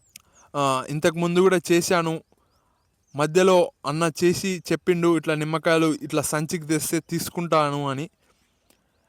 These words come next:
ఇక్కడ రేటు కూడా చెప్పాడు, "మూడు వందల యాభై రూపాయలు ఇస్తానని."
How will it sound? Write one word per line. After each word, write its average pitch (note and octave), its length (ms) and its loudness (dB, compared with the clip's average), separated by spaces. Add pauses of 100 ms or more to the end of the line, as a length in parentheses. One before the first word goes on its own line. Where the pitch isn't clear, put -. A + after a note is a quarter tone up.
(120)
ఇక్కడ D3+ 180 0
రేటు D#3+ 340 2
కూడా G3+ 160 4
చెప్పాడు, F#3 540 4
"మూడు D3 320 0
వందల E3 280 2
యాభై D3+ 320 4
రూపాయలు D#3+ 360 2
ఇస్తానని." D3 680 -2